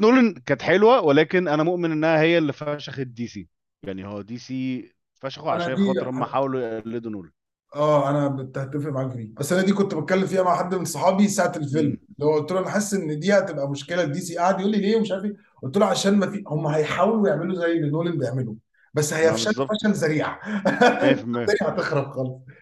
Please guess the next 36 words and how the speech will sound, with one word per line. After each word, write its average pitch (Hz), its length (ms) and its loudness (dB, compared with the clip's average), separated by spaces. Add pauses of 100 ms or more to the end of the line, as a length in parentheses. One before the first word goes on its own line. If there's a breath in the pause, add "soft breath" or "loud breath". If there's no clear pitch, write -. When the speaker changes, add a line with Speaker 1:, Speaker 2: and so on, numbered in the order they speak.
(460 loud breath)
Speaker 2:
يا 165 180 0
لهوي 160 320 2
يا 151 60 4
جدعان. 151 360 0 (260 soft breath)
طب 180 80 0
استنى، 240 300 2
أيوه، 196 200 8
أيوه، 170 400 2
كنت 147 240 -8
بمناسبة 180 280 0
قلت 147 200 -10
لي 185 60 -2
أنا 185 60 0
شفت 151 260 -4
إيه، 185 260 0
في 214 100 4
سيريز 220 540 4
Speaker 1:
مم. - 60 -20 (100)
Speaker 2:
أنا 143 120 0
لسه 190 160 2
مكتشفها، 180 720 -2 (760)
موجود 147 320 4
على 185 160 6
او 196 120 8
اس - 180 4
ان، 226 320 2 (680)
اسمها 190 360 4
Speaker 1:
مم. 208 60 4
Speaker 2:
فروم. 135 560 0 (420)
هي 147 140 4
رعب 151 360 4
وثريلر 143 520 0
كده 135 240 -8
وبتاع. 107 320 -10 (460)
بص، 151 100 2
Speaker 1:
فروم؟ 226 360 4